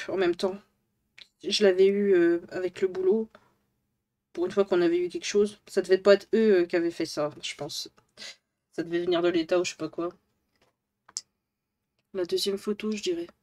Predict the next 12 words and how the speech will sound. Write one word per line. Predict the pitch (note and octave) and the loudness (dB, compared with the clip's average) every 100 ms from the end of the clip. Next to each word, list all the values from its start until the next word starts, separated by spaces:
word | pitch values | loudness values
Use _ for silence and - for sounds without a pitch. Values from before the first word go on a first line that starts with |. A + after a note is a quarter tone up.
| _ - _ _ _ _ _ _ _ _ _ _ - - _ _ _ _ - C3 _ _ | _ -20 _ _ _ _ _ _ _ _ _ _ -20 -20 _ _ _ _ -14 -14 _ _
Je | - | -6
sais | A3 | -2
pas | C4+ | -2
si | - B3+ G#3+ | -2 -2 2
elle | A3 | 4
l'a | A3+ A3 G#3+ | 6 6 6
mis | A3+ A3 | 4 2
en, | G#3+ | 4
dans | G#3+ | 4
le | A3 | 4
même | A3 | 2
ordre. | A#3+ A3 - | 0 -4 -12